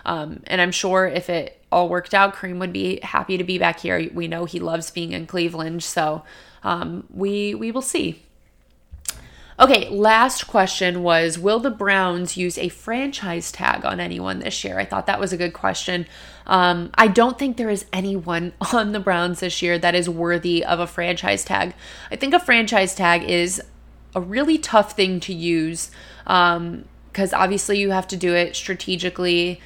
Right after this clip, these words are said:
um, in terms of the player you're using it on, because I think it is a big hit to the ego in a lot of ways, um, one, because, you know, at that point, obviously a player is wanting a,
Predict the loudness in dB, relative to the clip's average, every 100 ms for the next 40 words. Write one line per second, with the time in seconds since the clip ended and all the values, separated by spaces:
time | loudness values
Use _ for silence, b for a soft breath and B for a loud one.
0 | B B -2 0 -2 -10 -12 -18 -20 -8
1 | -6 -2 -4 -2 -4 -6 0 2 4 2
2 | 0 -2 0 -2 -2 -2 0 2 2 2
3 | -2 -4 -6 -4 -4 -2 0 -2 -6 B
4 | B B -2 0 -4 0 2 2 2 0
5 | 0 4 4 2 -6 -4 -4 -4 -8 -2
6 | 0 2 -2 -6 -12 -10 -6 -4 -2 -2
7 | -2 -4 -4 0 0 0 -2 -2 -2 -2
8 | -4 -6 B B B 2 2 2 -6 -12
9 | -18 -10 -2 2 2 2 0 -2 2 2
10 | 2 0 -4 -8 -16 -20 -10 -4 -2 0
11 | 0 4 4 4 -4 0 0 2 0 0
12 | -2 -2 -2 -2 0 -2 -2 -4 -4 -4
13 | 0 0 0 -2 -4 -2 0 0 -4